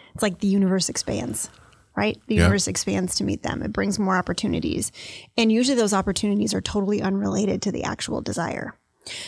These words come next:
Speaker 1: So I think we should start by you talking about, 'cause you're really, you're, you're actually the best at this,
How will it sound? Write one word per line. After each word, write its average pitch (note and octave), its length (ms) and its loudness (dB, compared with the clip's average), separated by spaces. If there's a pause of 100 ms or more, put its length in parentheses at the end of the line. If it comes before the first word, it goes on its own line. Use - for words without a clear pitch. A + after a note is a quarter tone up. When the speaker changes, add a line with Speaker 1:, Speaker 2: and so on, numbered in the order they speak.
(140)
Speaker 1:
So - 340 2 (720)
I C4 60 2
think D4 180 4
we G#4+ 60 4
should - 220 -2
start G3+ 200 0
by G3+ 80 -2
you G3+ 140 -2
talking G3 380 -2
about, - 340 0 (380)
'cause G3+ 240 -4
you're A3 180 2
really, G3+ 240 0
you're, A3 160 2
you're C4 240 4
actually G#3 300 2
the F#3 100 0
best G3 280 0
at - 120 -4
this, - 360 0